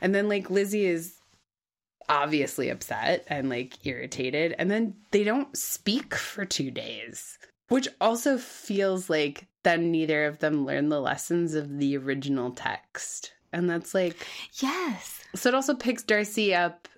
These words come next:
Speaker 1: Darcy and Lizzie, it picks them up in a weird place, a place where the book itself, like, the original text, doesn't finish them. It, like, picks them up right before the first re-, proposal.
Speaker 2: Isn't there, like, a famous telling of, like, a post Pride and Prejudice book that, like,
Speaker 1: Mister
Speaker 2: I think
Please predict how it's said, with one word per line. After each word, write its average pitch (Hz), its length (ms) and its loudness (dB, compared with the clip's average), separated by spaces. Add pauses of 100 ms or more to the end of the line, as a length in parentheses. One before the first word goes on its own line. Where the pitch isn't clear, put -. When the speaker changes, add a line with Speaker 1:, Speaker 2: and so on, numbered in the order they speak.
(180)
Speaker 1:
Darcy 175 400 2
and 160 140 0
Lizzie, 147 300 -2 (100)
it 170 120 -2
picks 180 200 -6
them 165 160 -2
up 147 140 -4
in 156 60 0
a 139 200 -2
weird 143 320 -2
place, - 340 -4
a 147 60 -6
place 208 280 0
where 190 120 2
the 165 100 0
book 147 340 -2
itself, 135 480 -2
like, - 200 -4
the 139 120 -2
original 135 300 -4
text, - 300 -8
doesn't 127 280 -4
finish - 380 -8
them. - 340 -10 (640)
It, 170 80 4
like, 175 220 0
picks - 240 0
them 185 180 4
up 160 240 0 (400)
right 151 280 2
before 147 300 0
the 143 80 0
first - 340 -2
re-, 143 80 -4 (260)
proposal. - 880 -4
Speaker 2:
Isn't 440 300 -2
there, 370 180 6
like, 262 200 2
a 233 100 2
famous 214 1200 -2 (500)
telling 208 500 0
of, 185 120 -4
like, 185 200 0
a 185 80 -2
post - 540 -2
Pride 190 240 0
and 185 120 -4
Prejudice 185 560 -2
book 180 380 0
that, - 140 0
like, - 100 0
Speaker 1:
Mister 175 240 2
Speaker 2:
I - 20 2
think 156 100 2